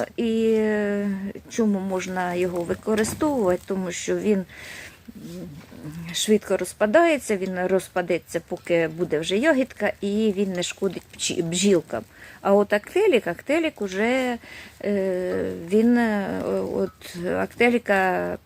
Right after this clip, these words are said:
бджілки погибають. Так що, ну, так як ви знаєте, у нас пасіка, то я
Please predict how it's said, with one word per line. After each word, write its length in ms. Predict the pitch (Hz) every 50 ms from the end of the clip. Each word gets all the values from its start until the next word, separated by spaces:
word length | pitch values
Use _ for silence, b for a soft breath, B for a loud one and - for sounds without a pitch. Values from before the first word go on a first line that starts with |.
| -
бджілки 840 | - - - 208 - - - 208 220 214 208 - 190 180 170 175 170 - -
погибають. 640 | - 196 208 226 220 185 165 151 - - - - -
Так 220 | - - 220 220
що, 260 | - - - 202 190 185
ну, 180 | 196 208 202 185 175 175 - - -
так 220 | - 196 190 -
як 140 | 175 175 180 220 - 202 - - - -
ви 100 | 190 180
знаєте, 420 | 180 - 190 180 170 165 - 170
у 80 | 170 175
нас 260 | 175 170 165 - - - _
пасіка, 460 | - 294 - - - - - 262 254 - B B B B B B
то 260 | - 202 190 180 170 175
я 380 | 165 190 185 180 180 170 170